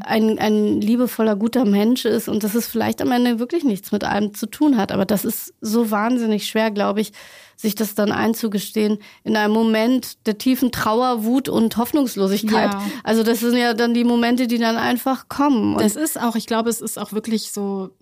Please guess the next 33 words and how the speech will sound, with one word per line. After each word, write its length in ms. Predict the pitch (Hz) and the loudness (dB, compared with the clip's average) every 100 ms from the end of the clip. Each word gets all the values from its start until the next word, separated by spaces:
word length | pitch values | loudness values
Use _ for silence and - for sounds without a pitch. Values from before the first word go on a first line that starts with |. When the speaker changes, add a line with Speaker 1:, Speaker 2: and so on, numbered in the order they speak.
| _ - | _ -4
Speaker 2:
in 120 | 202 | -2
Anführungsstrichen 680 | 190 185 220 - 220 208 214 | -2 -2 -4 -2 -6 -2 -2
normal. 640 | 196 196 185 202 233 240 | -2 -2 -2 -2 -2 -2
Und 200 | 214 202 | -2 -4
ich 180 | 202 - | -6 -6
finde 240 | 220 214 | -2 -2
so 260 | 202 196 196 - - - - | -4 -6 -8 -10 -20 -20 -16
Trennung 540 | - 214 214 226 226 214 | -6 0 2 4 4 2
oder 200 | 202 196 | -2 -4
dieses 340 | 196 196 190 | -6 -8 -8
Verlassenwerden, 1040 | - 196 185 214 233 214 208 208 214 214 208 | -8 -6 -4 -2 0 0 0 0 2 2 0
vor 160 | - - | -4 -6
allen 140 | 196 | -2
Dingen 160 | 208 196 | -2 0
wegen 200 | 208 202 | 0 0
jemand 320 | 202 196 190 | -2 -4 -4
anders, 380 | 196 220 214 - | -2 0 0 -6
das 220 | 185 - | -10 -10
ist 120 | 208 - | -8 -4
schon 160 | 202 | -2
eine 240 | 196 185 180 | 0 -2 -6
Wahnsinnskränkung. 1120 | 170 190 190 180 - - 185 185 - 160 170 | -4 -2 -2 -6 -8 -8 -6 -6 -8 -10 -6
Und 160 | 196 185 | -6 -6
es 120 | - | -8
ist 200 | 196 - | -8 -6
auch 220 | 190 - | -8 0
immer 260 | 254 269 311 | 4 6 6
eine 180 | 294 220 | 4 4
Kränkung 560 | - 208 226 - 247 | -4 -2 -2 0 -2
für 160 | 220 220 | -2 -2
den 120 | 202 | -2
Selbstwert. 920 | 190 190 262 - - 269 269 285 269 - - - - - - - _ | 0 -2 -2 -4 -4 -2 0 -2 -6 -14 -20 -20 -20 -20 -20 -20 _
Und 240 | - 220 | 2 2